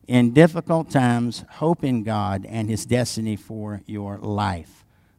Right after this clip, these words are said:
I put life, but it's supposed to be life. God gave a future and hope to Israel in the midst of their bondage in Babylon, their bad economy, and despite their bad choices.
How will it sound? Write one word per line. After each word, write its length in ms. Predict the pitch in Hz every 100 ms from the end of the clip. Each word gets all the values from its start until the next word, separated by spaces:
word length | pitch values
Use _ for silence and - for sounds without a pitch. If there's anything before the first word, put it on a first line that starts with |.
| -
I 80 | 110
put 240 | 117 98
life, 400 | 101 107 98 92
but 120 | 92
it's 100 | 92
supposed 260 | - 113 104
to 60 | 98
be 140 | 98
life. 600 | 95 95 92 85 - - - _ _ _ _ _ _ -
God 320 | 156 196 214
gave 220 | 202 202
a 60 | 180
future 480 | - 196 220 - 170
and 160 | 147
hope 280 | 135 196 180
to 80 | 151
Israel 480 | 160 180 143 147 131
in 80 | 120
the 80 |
midst 320 | 123 160 - 165
of 100 | 135
their 140 | 120
bondage 500 | 113 131 143 139 123
in 160 | 110 107
Babylon, 560 | 120 120 104 87 82 90
their 340 | 110 107 101 _
bad 420 | 98 98 117 127
economy, 580 | 127 - 123 123 131 156 _ _ _ _ -
and 140 | 107
despite 500 | 98 - 120 127 127
their 140 | 107 101
bad 440 | 101 113 117 113
choices. 680 | - 110 98 - - 87